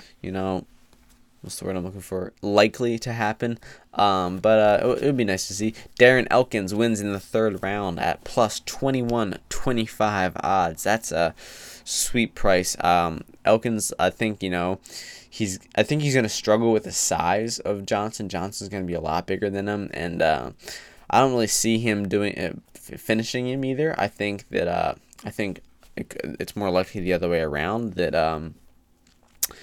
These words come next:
Michael Johnson might finish him, but, uh, you know, that's a, Da-, Darren Elkins does do good in the third round a lot, and that's something to cheer for, so we're going with that. Um, Kam-, uh,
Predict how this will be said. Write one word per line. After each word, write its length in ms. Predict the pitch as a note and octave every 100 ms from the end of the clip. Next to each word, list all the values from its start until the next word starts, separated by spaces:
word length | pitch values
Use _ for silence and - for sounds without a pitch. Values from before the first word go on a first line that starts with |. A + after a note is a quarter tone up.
| - - -
Michael 280 | G#2+ G2+ F#2
Johnson 500 | - F2+ A2 G2+ D2+
might 180 | F2
finish 380 | - F2 D#2 -
him, 340 | F#2 G#2+ C#3 B2
but, 260 | F#2+ F#2
uh, 400 | F2+ E2+ B1+ A#1+ - _ - - - - - -
you 120 | G#2
know, 340 | F#2+ F2+ E2+ - - -
that's 240 | G#2 -
a, 420 | A#2 G#2 G2+ - - G#2
Da-, 220 | A2+ G2
Darren 280 | G2+ A2+ A2
Elkins 380 | G#2+ A2 F#2+ E2+
does 260 | F#2+ G2
do 160 | F#2 F#2+
good 180 | F#2 F#2
in 60 |
the 80 | F2+
third 260 | - F#2+ E2
round 240 | E2+ E2+
a 40 |
lot, 300 | E2 D#2+ D#2+ -
and 280 | A1 A#1
that's 200 | B1 E2+
something 300 | - F#2 F2+
to 80 | D#2
cheer 260 | - F2+ F2+
for, 300 | - F#2 F2
so 420 | - - - - -
we're 100 | G2
going 180 | F2+ E2
with 140 | D#2+
that. 280 | F#2 G#2 - - - - -
Um, 460 | E2+ D2+ D#2 D2+ - -
Kam-, 220 | - A#2 -
uh, 380 | G2 F2+ F2